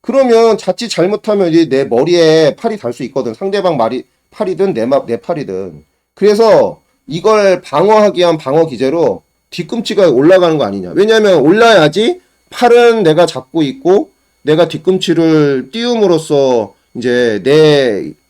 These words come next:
예, 그 키를 높여야지, 의도적으로 높여야지 팔 각도가 벌어지거든. 팔 각도가 벌어지기 위한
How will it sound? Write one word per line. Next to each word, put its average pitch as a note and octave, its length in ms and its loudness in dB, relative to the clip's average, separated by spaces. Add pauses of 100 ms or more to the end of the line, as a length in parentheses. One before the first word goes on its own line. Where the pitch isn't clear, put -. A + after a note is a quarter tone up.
예, B2 400 -4
그 G#2+ 280 -12
키를 G#3+ 520 2
높여야지, C3+ 580 -2
의도적으로 B2 480 -4
높여야지 A2 640 -6
팔 A#3+ 200 0
각도가 D3 680 -2 (220)
벌어지거든. G#2+ 840 -4 (460)
팔 B3 200 2
각도가 G#3 580 0
벌어지기 F#3+ 760 0
위한 F3+ 500 0